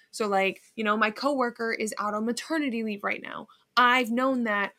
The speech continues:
for months. So I've already known how to start preparing for her absence versus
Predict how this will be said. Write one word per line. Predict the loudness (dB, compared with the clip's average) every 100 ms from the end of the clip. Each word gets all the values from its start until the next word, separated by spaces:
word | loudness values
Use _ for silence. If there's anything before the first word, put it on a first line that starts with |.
| _
for | -4 0 2
months. | 0 0 0 0 0 -4 -4 -4 -6 _ -20 _
So | -2 4 6
I've | 6 4
already | 2 2 0 0
known | 2 2 0
how | -2 -6
to | -6 -8 -10 _ _ _ _
start | -4 2 2 0
preparing | -10 -12 -6 -4 -2 -4
for | -6 -10
her | -8 -8
absence | -6 -4 -2 -4 -10 -16 -14 -12 -12 _ _ _ _ _ -2
versus | 2 2 2 2 2 2 0